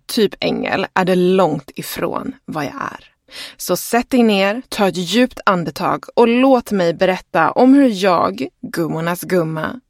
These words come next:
blev en seriemördare. Kapitel ett.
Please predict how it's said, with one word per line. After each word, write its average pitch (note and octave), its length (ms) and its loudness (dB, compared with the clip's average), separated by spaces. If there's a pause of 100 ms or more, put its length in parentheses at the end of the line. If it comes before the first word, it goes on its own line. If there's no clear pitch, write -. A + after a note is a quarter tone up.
(120)
blev G3+ 580 -4 (380)
en E3 240 -4
seriemördare. - 1040 -10 (2500)
Kapitel G#3 400 0
ett. - 460 -12